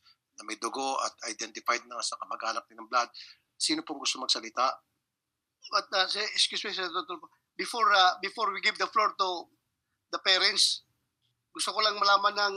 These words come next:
Speaker 2: lahat na yung, uh, si Jeffrey Magpantay ay nagpadala ng sulat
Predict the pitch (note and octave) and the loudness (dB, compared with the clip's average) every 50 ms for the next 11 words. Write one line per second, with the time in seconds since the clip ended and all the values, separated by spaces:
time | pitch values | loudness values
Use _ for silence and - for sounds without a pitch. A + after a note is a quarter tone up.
0 | F#3+ F#3+ F#3 F#3 F3+ F3 F3+ E3+ F3 - F3 E3+ E3+ E3 D#3 _ _ _ _ _ | -2 -4 -2 0 2 2 2 2 0 -2 -4 -4 -4 -6 -8 _ _ _ _ _
1 | _ _ _ - F#3+ F#3+ F#3 F3+ E3+ E3 D#3+ D#3 D3+ D3+ - _ _ _ _ _ | _ _ _ -6 -4 -4 -2 -4 -4 -4 -6 -6 -8 -8 -10 _ _ _ _ _
2 | _ _ _ - - F3+ - - - G#3+ G#3+ - - - G3 G3 F#3 F#3 F3+ - | _ _ _ -10 -10 -8 -6 -2 -2 -2 -2 -2 -4 -6 -6 -2 -2 -2 -4 -2
3 | - F3+ E3 E3 - G3 F3+ E3+ E3 E3 D#3 D#3+ D#3+ - F3+ D#3+ F3+ F3+ F3+ F3 | -4 -6 -6 -2 0 0 0 0 -2 -4 -6 -8 -8 -8 -4 -2 -2 -2 0 -2
4 | F3 F3 E3+ D#3+ - F3+ F3 E3+ D#3 D3 | -2 -2 0 0 0 -2 -2 -2 -4 -4